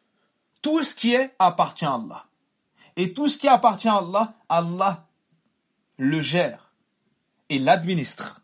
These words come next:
Nul ne s'associe à lui dans cela. Et si, et vu qu'il en est ainsi, c'est le seul qui mérite d'être adoré. Et en dehors d'Allah Azza wa Jal,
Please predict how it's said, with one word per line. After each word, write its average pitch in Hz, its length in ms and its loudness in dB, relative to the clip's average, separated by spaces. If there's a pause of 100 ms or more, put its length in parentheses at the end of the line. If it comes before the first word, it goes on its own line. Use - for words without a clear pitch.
(680)
Nul 240 320 0
ne 226 100 4
s'associe 214 560 0
à 175 120 6
lui 165 400 -8
dans 147 180 0
cela. 98 320 -8 (1800)
Et 131 140 -4
si, 226 440 -6 (200)
et 175 100 2
vu 214 220 -4
qu'il 226 160 -2
en 202 100 2
est 185 160 0
ainsi, 180 400 -6
c'est - 160 -4
le 202 100 2
seul 156 280 -2
qui 165 140 -6
mérite 160 200 -4
d'être 208 220 -2
adoré. 220 340 -4 (2250)
Et 180 140 6
en 233 120 4
dehors 339 280 4
d'Allah 226 340 4
Azza 165 300 0
wa 135 120 0
Jal, 107 220 -4